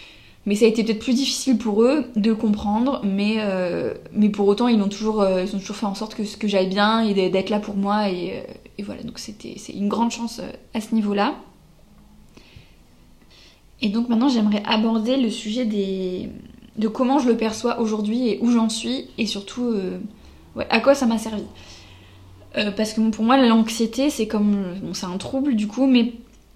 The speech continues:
ça n'arrive pas par hasard. Pour moi, c'est vraiment mon corps qui a parlé. Clairement, je pense que vous l'avez compris, par exemple, le fait d'aller à contre, euh,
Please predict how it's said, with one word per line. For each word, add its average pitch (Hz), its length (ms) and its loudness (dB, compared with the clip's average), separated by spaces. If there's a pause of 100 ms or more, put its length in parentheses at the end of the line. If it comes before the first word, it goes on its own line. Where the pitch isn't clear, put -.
(140)
ça 214 240 -2
n'arrive 202 400 0
pas 240 140 0
par 220 180 2
hasard. 226 400 2
Pour 214 140 0
moi, 240 140 4
c'est 226 160 -4
vraiment 208 240 2
mon 233 180 4
corps 247 280 2
qui - 180 -8
a 170 80 -4
parlé. 208 440 -2 (720)
Clairement, 220 300 2
je 247 80 -2
pense 220 160 -4
que 220 80 -4
vous 196 80 -4
l'avez 196 200 0
compris, 220 340 -2
par 226 140 0
exemple, 226 260 0
le 214 60 2
fait 240 160 0
d'aller 214 400 2
à 190 120 -2
contre, 247 440 0
euh, 196 380 -2